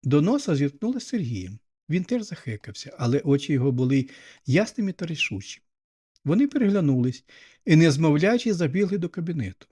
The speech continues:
Під завісою їдкого диму на карачках повз Валерій. Він притискав до своїх грудей кілька пачок грошей, одна з яких була завернута білою серветкою. Він щось бурмотів, бо в зубах в нього була затиснута шкіряна папка з документами.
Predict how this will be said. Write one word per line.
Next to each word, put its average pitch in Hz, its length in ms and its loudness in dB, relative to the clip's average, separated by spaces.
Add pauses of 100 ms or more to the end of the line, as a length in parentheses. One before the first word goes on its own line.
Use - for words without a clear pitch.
(640)
Під 135 160 2
завісою 175 420 0
їдкого 131 380 0
диму 170 360 -2 (300)
на 139 140 4
карачках 180 580 0
повз 190 300 -4
Валерій. 135 560 -6 (400)
Він 151 220 6
притискав 156 460 0
до 151 100 2
своїх 165 340 -2
грудей 147 360 -2
кілька 196 300 -8
пачок 185 320 -10
грошей, 143 480 -12 (260)
одна 143 320 2
з 135 80 -2
яких 247 320 -2
була 139 280 -4
завернута 160 680 -4
білою 202 320 -2
серветкою. 113 680 -10 (720)
Він 147 160 6
щось 269 260 2
бурмотів, 240 580 4
бо 156 140 2
в 143 60 0
зубах 147 480 0
в 156 40 -4
нього 190 380 -4 (400)
була 147 260 6
затиснута 214 600 -2
шкіряна 143 420 -4
папка 202 340 -8
з 180 60 -8
документами. 143 600 -8